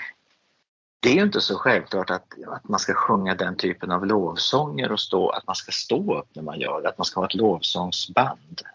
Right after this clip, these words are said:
och såna här saker. Alltså d-, den där typen av grejer, det är klart att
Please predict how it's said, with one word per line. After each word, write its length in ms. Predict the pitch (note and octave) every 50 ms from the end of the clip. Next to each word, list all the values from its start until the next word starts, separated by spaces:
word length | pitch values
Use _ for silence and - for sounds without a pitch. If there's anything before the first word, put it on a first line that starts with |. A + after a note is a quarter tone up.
| _ _ _ _ _ _ _ _ _ _ _ _ _ _ -
och 120 | - - -
såna 220 | - F#2 F2+ F#2
här 120 | F2 D#2
saker. 340 | - - F#2 F2+ G2 - G#2
Alltså 280 | E2+ B2 B2 - B2 A#2
d-, 180 | A#2 A#2 A#2+
den 220 | - C3 B2+ B2 A#2+
där 180 | C3+ D3+ D#3+
typen 460 | D#3 - - C#3 A#2+ - - A2 A2 A2+
av 100 | A2 A2
grejer, 560 | A2+ B2 A#2 G#2+ G2 F#2 G2 G2 G2+ G2+ - _ _ - - - - _ _ _ _ _ _ _ _ _ _ - - - - - - - - - - - _ _ _ _ _ _ _ -
det 80 | - C3
är 40 |
klart 300 | C3 - D#3+ C#3+ B2+ -
att 160 | C3 C3 -